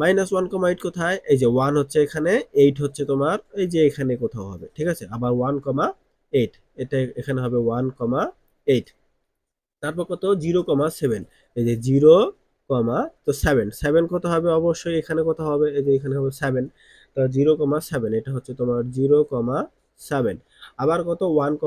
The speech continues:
সিক্স, ওয়ান, তো প্লাস ওয়ান, তো দেখো এক্স এর মান হচ্ছে তোমার প্লাস ওয়ান, প্লাস ওয়ান কোথায় হবে? এই যে এখানে হবে, আর সিক্স কোথায় হবে? এই যে এখানে কি কোথাও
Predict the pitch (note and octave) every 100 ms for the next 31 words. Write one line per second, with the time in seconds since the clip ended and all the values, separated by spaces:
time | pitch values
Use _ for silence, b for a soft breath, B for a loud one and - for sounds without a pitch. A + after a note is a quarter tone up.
0 | D3+ C#3+ E3+ C3 - - _ _ _ B2+
1 | D3 B2 - _ A#2 D#3+ E3 E3 C3+ G2+
2 | F2 - B2 A#2+ C#3 C3 C3+ D3 C#3+ D3
3 | C#3+ D3 D3 E3 - C3 B2 - G2+ -
4 | C#3+ D#3+ F3 E3+ E3 E3+ E3+ F3 F3 D#3+
5 | E3+ E3 D#3 D#3+ D#3 D3+ D3 C#3+ D#3 -
6 | - D#3 D3 C#3 C#3 C#3+ D#3+ D#3 D3+ D3
7 | C#3+ C#3 C#3 C3+ - C3+ C3+